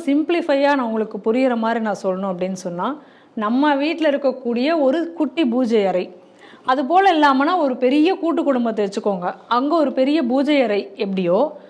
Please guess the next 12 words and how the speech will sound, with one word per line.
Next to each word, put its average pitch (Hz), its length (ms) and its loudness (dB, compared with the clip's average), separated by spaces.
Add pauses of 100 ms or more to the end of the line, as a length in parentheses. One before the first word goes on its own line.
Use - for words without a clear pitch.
(160)
அந்த 254 380 0
மாதிரி 269 400 0
உள்ள 226 340 2
ஒரு 196 220 0
கோவில் 208 380 0
தான் 233 280 -2 (280)
ஸ்ரீ 262 300 0
தர்-, 214 300 0 (200)
திர-, 190 560 0
தர்மராஜா 214 680 0
திரௌபதி 202 460 0
அம்மன் 175 300 -6